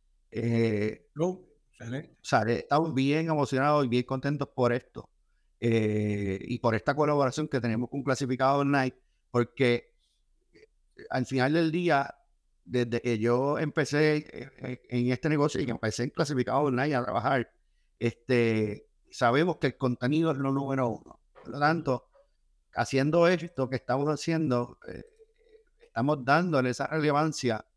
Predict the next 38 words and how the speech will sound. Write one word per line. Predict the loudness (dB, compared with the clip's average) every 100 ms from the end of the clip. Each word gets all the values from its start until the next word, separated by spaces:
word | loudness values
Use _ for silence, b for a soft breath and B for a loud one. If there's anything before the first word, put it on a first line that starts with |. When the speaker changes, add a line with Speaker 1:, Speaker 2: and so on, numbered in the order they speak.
| _ _ _
Speaker 2:
Sí. | 0
Speaker 1:
para | 2 2 2 2 0
que | -4
las | -20 -6
personas | -4 0 2 2
sepan | 2 0 2
que | -2
el | -2
contenido | -2 0 0 2
es | 2
lo | 0
principal. | -2 -2 -2 -4 -4 -8 -6
Y | -2
en | 0
el |
Speaker 2:
Una | 0 0 2
Speaker 1:
mapa | 2 2
Speaker 2:
herramienta | 2 -4 -6 -4 -4 -4 -6
excelente | -4 0 0 2 2 0 0 -2
con, | 0 -4 -4 -8
con | -4 0
la | 2 0
información | 0 -2 0 -2 -2 0 0 0
completa | 0 0 -2 -2 0 2 2 2
de | 2
lo | 0
que, | -2 -4 -6 b b -2
de |
lo | 0
que | 2
debería | 2 2 0 2 2
tener | 2 2 2
una | 2 0
persona | -2 0 0
que | 0
esté | -4 -4
interesada | 0 0 2 2
en | 2